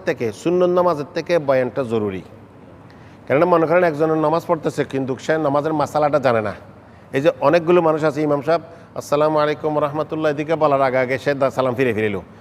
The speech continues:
তাহলে তার নামাজটা ভেঙে গেছে কিন্তু। কেননা ইমাম সাহেব এখন নামাজ থেকে বাইর হয় নাই, উনি তো আগে থেকে বাইর হয়ে গেছে,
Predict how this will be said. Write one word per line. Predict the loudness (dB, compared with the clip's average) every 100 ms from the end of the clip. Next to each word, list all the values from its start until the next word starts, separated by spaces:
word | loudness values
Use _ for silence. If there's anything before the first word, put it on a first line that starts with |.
| -8
তাহলে | -6 0
তার | 2
নামাজটা | 2 0 0 -2
ভেঙে | 0 0 2
গেছে | 0 0 -2
কিন্তু। | -4 -4 -8 -14 -18 -20 -20 -12 0
কেননা | 4 4
ইমাম | 4 2
সাহেব | 0
এখন | 2 2
নামাজ | 2 2 0
থেকে | -2 0
বাইর | 2 2
হয় | 2 2
নাই, | 2 -2 -6 -2
উনি | 2
তো | 2
আগে | 2
থেকে | 0 2
বাইর | 2 4
হয়ে | 2
গেছে, | 0 -2